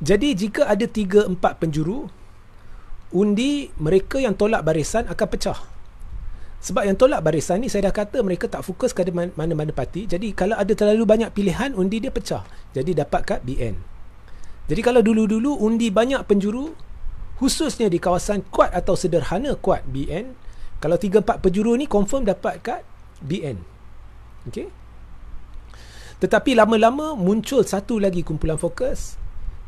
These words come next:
yang mem-, memberi tumpuan kepada Pakatan Harapan. Jadi, sekarang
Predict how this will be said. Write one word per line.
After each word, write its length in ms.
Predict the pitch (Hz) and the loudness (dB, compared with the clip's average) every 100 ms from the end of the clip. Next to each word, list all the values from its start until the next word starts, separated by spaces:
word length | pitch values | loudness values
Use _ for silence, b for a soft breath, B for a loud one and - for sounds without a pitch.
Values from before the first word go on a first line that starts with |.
| 127 | 2
yang 240 | 175 196 | 4 4
mem-, 320 | 190 185 196 | 4 4 2
memberi 400 | 156 170 175 226 | 2 2 4 4
tumpuan 400 | - 190 226 220 | 2 4 4 2
kepada 240 | 208 - 185 | 0 -2 -2
Pakatan 400 | 156 - - 151 | -2 -2 -2 -2
Harapan. 320 | 180 170 104 - - b b b b | -2 -4 -6 -6 -12 b b b b
Jadi, 240 | 139 175 | -2 0
sekarang 320 | - 156 214 | 0 2 2